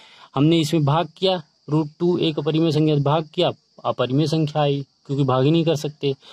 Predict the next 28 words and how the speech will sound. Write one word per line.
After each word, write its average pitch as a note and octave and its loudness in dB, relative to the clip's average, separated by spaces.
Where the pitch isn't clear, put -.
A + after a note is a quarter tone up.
तो G3 4
अपरिमेय D3+ 0
संख्या E3+ 0
हम F#3 2
भाग D3 2
ही D#3+ 4
नहीं F3+ 2
कर D3+ -2
सकते, D#3 -4
इसलिए E3+ -2
ये D#3 2
भी D3+ 0
क्या E3+ 0
होगी? A2+ -2
अपरिमेय C3 -2
संख्या B2 -6
ही A#2+ -4
होगी। A2 -8
कैसी? D#3 -6
अपरिमेय, A#2 -6
ये C3+ 0
भी C#3 0
अपरिमेय B2 -4
संख्या A2 -12
होगी। G#2+ -18
ठीक D#3+ -6
है, G3+ 0
तो F3+ 4